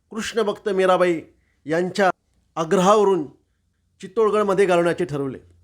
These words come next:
संत रोहिदास महाराज हे रामानंद स्वामींचे बारा शिष्यांपैकी एक शिष्य असून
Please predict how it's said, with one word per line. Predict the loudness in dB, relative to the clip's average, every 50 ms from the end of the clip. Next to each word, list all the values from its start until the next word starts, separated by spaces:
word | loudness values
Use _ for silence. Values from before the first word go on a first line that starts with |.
| _ _ _ _ _ -14 -4 0
संत | 2 2 2 2 2
रोहिदास | 4 4 6 6 4 4 4 0 0 -2 -2
महाराज | -2 -2 0 0 -2 -2
हे | -4 -4 -6 -6 -8 -12 _ _ _ _ _ -4
रामानंद | 2 4 4 4 4 4 2 2 2 2 -2
स्वामींचे | -2 0 0 -2 0 0 0 -2 0 -4 -2
बारा | 2 4 4 4 4 2 0
शिष्यांपैकी | -2 -6 -8 -4 -4 -4 -4 -2 -4 -4 -4 -4 -6 -8 -8 -8 -14 _ _ _ _ _
एक | 0 2 2 2 2
शिष्य | 0 -2 -2 -2 0 0 0
असून | 0 0 0 -4 -4 -4